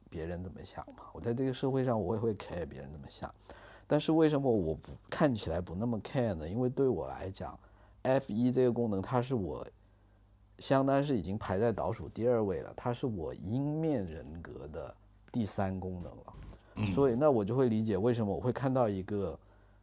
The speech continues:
Speaker 1: F E是第一功能的人，我会觉得很难受。但是因为我现在用M B T I去看这些人之后，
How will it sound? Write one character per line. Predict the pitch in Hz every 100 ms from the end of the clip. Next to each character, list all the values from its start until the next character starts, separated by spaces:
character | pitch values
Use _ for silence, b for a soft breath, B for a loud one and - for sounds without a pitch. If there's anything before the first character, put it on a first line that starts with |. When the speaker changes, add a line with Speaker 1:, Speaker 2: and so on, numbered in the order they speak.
| _ -
Speaker 1:
F | 139 135
E | 127 131
是 | 143
第 | 127 147
一 | 143 139 139 135 - - - - 101
功 | 127 131
能 | 120
的 | 107
人， | 95 78 82 - -
我 | 104
会 | 92 131
觉 | 113 110
得 | 107
很 | 92
难 | 71 -
受。 | - 98
但 | 65 139
是 | 147
因 | 139
为 | 156
我 | 135 92 65 67
现 | - 120
在 | 120
用 | 120 113
M | 117
B | 113
T | 110 - 110
I | 107
去 | -
看 | 110 120 107
这 |
些 | 104 110
人 | 82 71
之 | 78
后， | 107 82